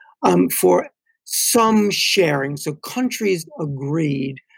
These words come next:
that they would give at least a certain supply of their vaccines, uh, to W H O for distribution, a small amount, but some. Even a president like President Obama, who's a,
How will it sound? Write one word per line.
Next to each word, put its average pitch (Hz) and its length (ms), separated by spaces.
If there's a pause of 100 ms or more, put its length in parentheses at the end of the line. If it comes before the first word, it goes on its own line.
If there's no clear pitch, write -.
(320)
that 151 140
they 196 100
would 165 240
give - 180
at - 180
least 196 300 (140)
a 165 40
certain 220 800
supply 156 760
of 151 200
their 151 180
vaccines, 143 920 (500)
uh, 151 100
to 160 160
W 160 340
H 151 240
O 147 140
for 147 180
distribution, 147 1040
a 233 60
small 156 640
amount, 151 440
but - 140
some. - 480 (800)
Even 269 300
a 202 60
president 175 560
like 147 320 (380)
President 151 360
Obama, 143 720
who's 151 240
a, 160 60